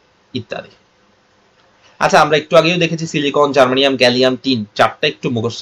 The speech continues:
রাখবো, কেমন? আচ্ছা, ওকে, এবার আসি অবিশুদ্ধ বা বহির্জাত।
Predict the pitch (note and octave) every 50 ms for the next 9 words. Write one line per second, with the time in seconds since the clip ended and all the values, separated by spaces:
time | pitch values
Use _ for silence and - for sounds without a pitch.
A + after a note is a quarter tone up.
0 | G#2 F#2+ E2 - - G#2 - D#3+ A3 D4 G3 - _ _ _ _ _ _ _ _
1 | - - A#2+ - - - - - _ _ _ - - A2 G#2+ E2 D#2+ _ _ _
2 | _ _ _ _ _ _ _ _ _ _ _ - - - - - - - _ -
3 | - C#3 D3+ D#3+ D#3+ E3+ E3 - C#3 C#3 - - - C#3 C#3+ C3 C3+ C3 - F3
4 | E3 D#3+ - - D#3+ - D#3+ B2+ A#2+ A#2 B2 A#2 G#2+ G#2 - -